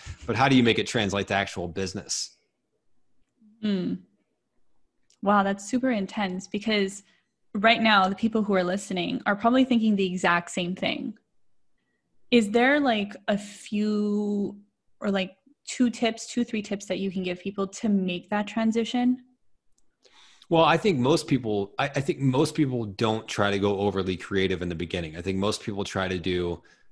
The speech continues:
Speaker 1: um, they try to put out, you know, tips, videos, and that kind of stuff. Like, I think
Speaker 2: Mm-hmm.
Speaker 1: more people gravitate towards that. I think most people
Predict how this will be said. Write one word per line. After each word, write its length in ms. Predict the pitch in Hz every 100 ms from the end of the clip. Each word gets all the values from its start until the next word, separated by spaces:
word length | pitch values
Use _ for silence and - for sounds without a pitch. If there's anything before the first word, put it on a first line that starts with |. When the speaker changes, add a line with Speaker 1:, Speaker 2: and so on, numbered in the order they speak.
| -
Speaker 1:
um, 420 | 95 90 87 85 - _ -
they 140 | 107
try 200 | 101 110
to 60 | 98
put 160 | -
out, 280 | 98 92 87 -
you 80 | 101
know, 240 | 87 85 -
tips, 320 | 104 - -
videos, 460 | 95 90 90 85 87
and 80 |
that 140 | 85 -
kind 140 | 85
of 60 | 80
stuff. 240 | - 78 -
Like, 100 | 107
I 60 |
think 140 | 110 107
Speaker 2:
Mm-hmm. 60 | 113
Speaker 1:
more 160 | 110
people 300 | 107 104 101
gravitate 540 | 95 92 90 90 92 78
towards 280 | 85 78
that. 140 | 82 80
I 40 |
think 120 | 104
most 200 | 117 139
people 340 | 135 110 104